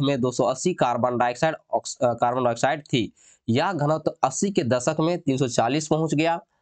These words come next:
तथा इक्कीसवीं शताब्दी के मध्य से, अ, अंत तक जाने में लगभग पाँच सौ साठ जो है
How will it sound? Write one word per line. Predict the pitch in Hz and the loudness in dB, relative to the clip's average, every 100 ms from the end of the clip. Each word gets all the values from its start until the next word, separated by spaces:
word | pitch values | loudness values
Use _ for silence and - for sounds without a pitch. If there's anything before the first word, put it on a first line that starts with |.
| _ 165 | _ -2
तथा | 165 180 175 - - | 0 0 -2 -6 -6
इक्कीसवीं | 147 196 185 214 | -2 0 0 0
शताब्दी | 185 147 139 131 151 | 0 0 0 0 -2
के | 151 | 0
मध्य | 127 117 143 170 165 | 0 2 0 0 0
से, | 156 147 147 - _ - | 0 0 -2 -4 _ 0
अ, | |
अंत | 123 127 143 185 170 | 0 0 0 0 -2
तक | 156 135 - | 0 0 0
जाने | 120 120 120 | 0 2 0
में | 127 170 240 _ _ _ 123 | 0 0 -2 _ _ _ -2
लगभग | 147 147 180 - | 0 0 0 0
पाँच | 127 131 | 0 0
सौ | 135 | -4
साठ | 131 - 156 175 - | -2 0 0 -2 -4
जो | 113 113 120 | -2 0 0
है | 151 - | 0 -4